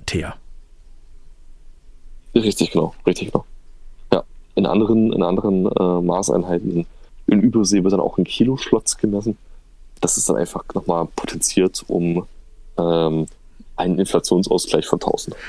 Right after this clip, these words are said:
Speaker 1: Ach so, aber das ist, weil die keine Imperi-, also weil die dieses komische imperiale Maßsystem benutzen, ne? Also da kannst du halt
Speaker 2: Richtig, richtig, genau.
Speaker 1: Das ist, das ist
Speaker 2: Das,
Speaker 1: halt falsch.
Speaker 2: deswegen bist du da komplett, also die Umrechnung ist auch gar nicht mehr möglich.
Speaker 1: Mhm, nee, gut. Das ist wie bei Fahrenheit und Celsius.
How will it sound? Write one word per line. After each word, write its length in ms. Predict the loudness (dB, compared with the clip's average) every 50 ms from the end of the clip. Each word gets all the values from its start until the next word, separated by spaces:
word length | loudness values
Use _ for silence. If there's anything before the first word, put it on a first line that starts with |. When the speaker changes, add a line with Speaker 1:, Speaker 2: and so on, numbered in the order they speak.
| -12 -6 -6
Speaker 1:
Ach 80 | -6
so, 200 | -4 -2 0 0
aber 120 | 0 0 -2
das 120 | -2 -2
ist, 120 | -4 -2 -2
weil 80 | -2
die 60 | -2 -2
keine 200 | -2 0 -2 0
Imperi-, 280 | -2 -2 -2 -2 -2 -2
also 200 | -2 -2 -2 -2
weil 100 | -2 -2
die 120 | 0 -2
dieses 200 | -2 -2 -4 0
komische 260 | 0 0 0 2 0
imperiale 400 | -2 0 0 0 0 0 0 0
Maßsystem 520 | 0 0 0 -2 -2 -4 -6 -4 -4 -4 -4
benutzen, 360 | -2 -4 -4 -6 -4 -6 -4
ne? 160 | -4 -4 -2
Also 140 | -2 -2 0
da 80 | 0 -2
kannst 240 | -2 -2 -4 -2 -2
du 60 | -4
halt 320 | -4 -4 -4 -8 -12 -14 -14 -20 -20 -20 -20 -20 -20 -18 -16 -16 -14 -12 -10 -8
Speaker 2:
Richtig, 220 | -8 -4 -4 -6 -6 -8 -20 -16 -12
richtig, 300 | -6 -6 -6 -4 0 0
genau. 160 | 0 0 0 -6 -14 -8 -6
Speaker 1:
Das 160 | -6 -6 -4
ist, 180 | -6 -8 -6 -6
das 140 | -6 -6 -4
ist 100 | 0 2
Speaker 2:
Das, 100 | 2 2
Speaker 1:
halt 40 | 2
falsch. 100 | 0 0
Speaker 2:
deswegen 240 | 2 4 2 2 2
bist 160 | 0 0 0
du 40 | 2
da 80 | 2 2
komplett, 380 | 0 -2 -6 -2 -2 -2 0 0
also 140 | 0 0 2
die 80 | 4 4
Umrechnung 420 | 4 4 4 2 0 0 0 0
ist 100 | 0 0
auch 120 | -2 -2 0
gar 120 | 0 0
nicht 120 | 0 2 0
mehr 80 | 0 0
möglich. 340 | 0 0 -2 -4 -4 -2
Speaker 1:
Mhm, 240 | 0 0 0 0 -2 -4 -8 -6
nee, 180 | -4 -4 -2
gut. 280 | -2 -4 -6 -8 -8 -14 -16 -18 -18 -18 -16 -16 -14 -8 -8
Das 100 | -8 -6
ist 40 | -4
wie 20 | -4
bei 120 | -4 -4
Fahrenheit 460 | -2 -2 -2 0 0 0 0 0 -2 -2
und 80 | -4 -2
Celsius. 520 | -2 -2 -2 -2 -2 -4 -4 -6 -8